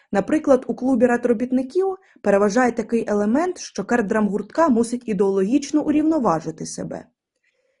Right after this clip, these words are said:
Дійсно, робітничі клуби мають прекрасний матеріал, зате не мають керівників. На це ніхто не звертає уваги.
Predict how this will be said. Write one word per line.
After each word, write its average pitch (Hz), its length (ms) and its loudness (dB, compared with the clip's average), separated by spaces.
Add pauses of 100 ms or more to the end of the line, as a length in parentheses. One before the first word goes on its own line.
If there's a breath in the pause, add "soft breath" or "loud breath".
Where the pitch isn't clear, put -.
(160)
Дійсно, 180 440 -2
робітничі 220 500 -2
клуби 247 340 -2
мають 214 320 -2
прекрасний 247 520 -2
матеріал, 254 640 -2 (400)
зате 185 300 0
не 202 100 0
мають 226 280 2
керівників. 269 760 -2 (500)
На 196 100 -2
це 247 180 4
ніхто 254 300 2
не 262 100 2
звертає 220 460 -2
уваги. 185 640 -4